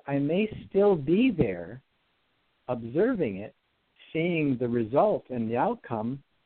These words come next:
and the effect, all in the experience. But the difference is it wasn't necessarily directed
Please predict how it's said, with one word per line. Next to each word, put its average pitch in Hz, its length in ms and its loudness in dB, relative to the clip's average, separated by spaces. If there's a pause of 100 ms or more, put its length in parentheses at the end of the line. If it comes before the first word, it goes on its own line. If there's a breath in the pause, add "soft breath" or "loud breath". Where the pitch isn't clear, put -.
(180)
and 117 180 -2
the 117 120 0
effect, 190 500 -2 (1300)
all 151 360 4
in 127 120 0
the 117 80 -2
experience. 151 720 -4 (960 soft breath)
But 139 200 -4
the 143 60 -4
difference 151 680 -2
is 135 280 0
it 131 180 -2
wasn't 156 560 -2 (140)
necessarily 139 800 -2
directed 120 680 -2